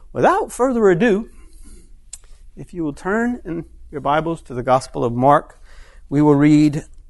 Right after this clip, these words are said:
our text. We're gonna do verse one through verse thirteen.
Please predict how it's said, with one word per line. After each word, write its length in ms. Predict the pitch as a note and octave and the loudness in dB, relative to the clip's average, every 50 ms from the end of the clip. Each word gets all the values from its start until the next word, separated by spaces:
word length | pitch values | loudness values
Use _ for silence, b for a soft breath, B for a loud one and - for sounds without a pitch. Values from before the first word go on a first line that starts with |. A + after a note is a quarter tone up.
| - - | -10 -6
our 180 | C3 C3+ C3 | -6 -6 -6
text. 520 | C3 - - D3 B2 A#2+ - - - - - | -6 -8 -4 -2 -2 -2 -2 -6 -20 -18 -10
We're 140 | C#3 B2 | -8 -6
gonna 200 | A#2+ C3 B2+ B2+ | -6 -4 -4 -4
do 280 | A#2+ A#2+ B2+ B2+ B2 A2+ | -4 -4 -4 -4 -2 -2
verse 320 | B2 B2+ A#2 A#2 - - | -2 -2 -2 -2 -4 -12
one 460 | B2 A#2+ B2+ C#3+ D3+ D3+ D#3 E3 D#3+ - - - _ - - - - | -10 -6 -2 0 0 0 0 -2 -6 -8 -14 -20 _ -20 -20 -20 -20
through 340 | - - D3 D3 D3 C#3+ C3+ | -18 -6 -2 0 0 0 0
verse 440 | A#2+ B2+ C3 B2+ B2 A#2+ - - - - - - | 0 0 0 0 -2 -4 -8 -16 -20 -20 -14 -8
thirteen. 760 | C3 C3 C3+ - - - - C3 A#2+ A2 G#2 F#2 F#2 G2+ F#2+ | -6 -6 -6 -6 -8 -16 -12 -8 -8 -8 -8 -8 -10 -12 -16